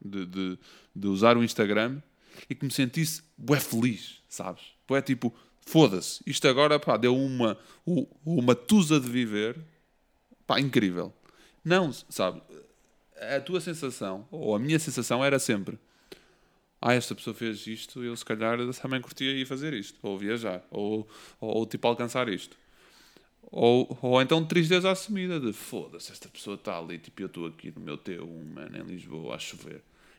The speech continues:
Entendes? Ou seja, nunca é uma cena fixe. Ou as pessoas que dizem, "Ah, eu uso para ver referências." Não, não. Tu usas para te castigares.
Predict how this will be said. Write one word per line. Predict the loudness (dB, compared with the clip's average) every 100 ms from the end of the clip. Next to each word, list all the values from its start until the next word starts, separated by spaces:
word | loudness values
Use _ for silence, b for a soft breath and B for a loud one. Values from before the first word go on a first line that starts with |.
| -10
Entendes? | 0 0 0 -6 B B B B
Ou | 4 6
seja, | 8 6 4
nunca | 2 2 4
é | 4
uma | 6 2
cena | 2 0
fixe. | -2 -6 -8 -14 B B 4
Ou | 4 4 B B B B B _ _ _ -20 _ _
as | -2 0 2
pessoas | 0 2
que |
dizem, | 2 2 0 0
"Ah, | 4
eu | 6 6
uso | 4 2 -2 -6 -2
para | 4
ver | 6
referências." | 6 4 0 0 -2 -8 -10 _
Não, | 2
não. | 4 4 0 _ _ _ _ _ _ -20 -20 _ -2
Tu | 4
usas | 6 6 4 2 -2 -14 _ -10 -6
para | -4
te | -4
castigares. | 4 4 4 2 4 4 2 -8